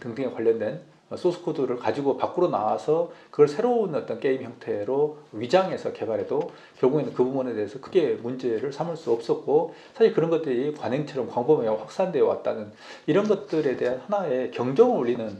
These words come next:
그래서 그 부분에 대해서 분명히 이제 넥슨이 이제 브레이크를 이제 걸었다는 점입니다만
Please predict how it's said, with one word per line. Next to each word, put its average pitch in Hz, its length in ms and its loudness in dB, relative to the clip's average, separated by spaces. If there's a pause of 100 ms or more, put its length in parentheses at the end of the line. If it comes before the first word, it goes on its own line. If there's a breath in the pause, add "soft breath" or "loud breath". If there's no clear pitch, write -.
(120)
그래서 139 160 -10
그 131 100 -6
부분에 139 300 -2
대해서 101 260 -4
분명히 127 240 -6
이제 104 100 -6
넥슨이 107 520 -8
이제 117 120 -8
브레이크를 104 580 -6
이제 - 100 -10
걸었다는 113 480 -4
점입니다만 101 680 -8